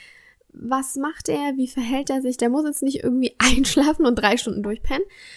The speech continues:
aber wirklich so verschiedene Ruhezeiten zu etablieren. Vielleicht nicht gerade nach einem Spiel, wenn er eh schon aufgedreht ist,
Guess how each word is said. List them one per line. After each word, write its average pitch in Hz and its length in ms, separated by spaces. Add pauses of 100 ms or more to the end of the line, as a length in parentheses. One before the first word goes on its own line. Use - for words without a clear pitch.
(260)
aber 254 480 (340)
wirklich 254 400
so 247 180
verschiedene 254 460
Ruhezeiten 254 560
zu - 80
etablieren. 208 760 (480)
Vielleicht 233 300
nicht - 180
gerade 240 380
nach 226 220
einem 208 240 (120)
Spiel, 277 520
wenn 240 100
er 226 100
eh - 120
schon - 180
aufgedreht - 580
ist, 339 220